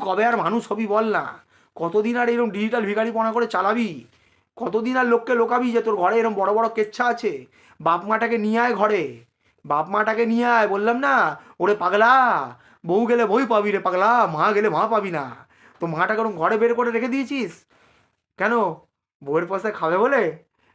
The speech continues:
নিয়ে আসো, একটু ঘরে এনে রাখো, একটু সম্মান দাও। তারা তো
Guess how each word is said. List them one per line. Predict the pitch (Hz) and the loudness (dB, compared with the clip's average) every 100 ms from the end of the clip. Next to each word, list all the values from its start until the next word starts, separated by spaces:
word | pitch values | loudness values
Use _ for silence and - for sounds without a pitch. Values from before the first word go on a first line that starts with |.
| - | -14
নিয়ে | 160 180 226 | -8 -2 -2
আসো, | 233 220 | 0 -2
একটু | 202 147 | -4 -6
ঘরে | 147 175 | -2 -2
এনে | 220 175 | 0 -2
রাখো, | 160 - 233 147 117 _ _ _ _ | -2 0 -2 -2 -10 _ _ _ _
একটু | 160 185 - | -10 -10 -6
সম্মান | 160 180 214 247 | -6 0 0 2
দাও। | 247 240 175 127 127 _ _ _ _ _ _ | 2 4 2 -2 -12 _ _ _ _ _ _
তারা | 151 | -6
তো | 202 | -4